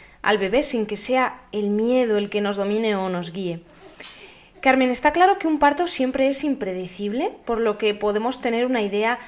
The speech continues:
de qué queremos o qué no queremos como primera opción en nuestro plan de parto,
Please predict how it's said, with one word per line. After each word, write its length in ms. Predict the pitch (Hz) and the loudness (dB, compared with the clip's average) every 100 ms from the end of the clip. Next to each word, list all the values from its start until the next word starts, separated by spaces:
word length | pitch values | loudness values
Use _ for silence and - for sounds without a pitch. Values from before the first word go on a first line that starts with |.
| - _ | -20 _
de 340 | 185 202 190 190 | -2 -2 -2 -2
qué 180 | 208 | -4
queremos 760 | 208 202 262 285 269 302 - - | 0 2 2 4 2 0 -6 -6
o 200 | 202 190 | -4 -4
qué 220 | - 233 277 | -2 0 2
no 200 | 294 285 | 2 0
queremos 520 | 226 220 240 202 - | 0 0 0 -4 -6
como 200 | 208 208 | -6 -6
primera 300 | 208 202 214 | -4 -2 -2
opción 240 | 226 247 | -2 -4
en 140 | 226 190 | -2 -4
nuestro 320 | 175 - 170 | -6 -8 -10
plan 380 | - 196 202 214 | -8 -2 0 0
de 100 | 214 | 2
parto, 400 | 285 294 330 | 2 2 -2